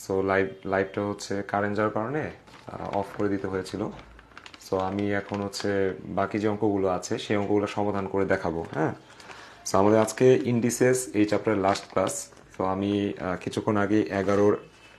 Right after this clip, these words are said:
দুই নম্বর অঙ্কটা করিয়েছিলাম, এখন আমি এগারোর পাঁচ নম্বর অঙ্কটা করাবো। সেই ক্ষেত্রে আমাদের এগারোর সবগুলো অঙ্কই কমপ্লিট হয়ে যায়। বাকি থাকে বারো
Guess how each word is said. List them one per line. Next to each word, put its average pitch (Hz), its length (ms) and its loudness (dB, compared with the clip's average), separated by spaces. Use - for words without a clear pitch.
দুই 107 160 6
নম্বর 117 240 4
অঙ্কটা 110 280 6
করিয়েছিলাম, 101 440 4
এখন 104 240 -4
আমি 101 100 -2
এগারোর 107 320 0
পাঁচ 110 200 2
নম্বর 110 240 0
অঙ্কটা 92 320 -2
করাবো। 85 280 2
সেই 101 160 -4
ক্ষেত্রে 117 220 -2
আমাদের 123 200 0
এগারোর 110 300 2
সবগুলো 107 300 4
অঙ্কই 107 240 0
কমপ্লিট 98 320 0
হয়ে 90 180 0
যায়। - 160 -4
বাকি 107 220 4
থাকে 113 220 0
বারো 110 120 8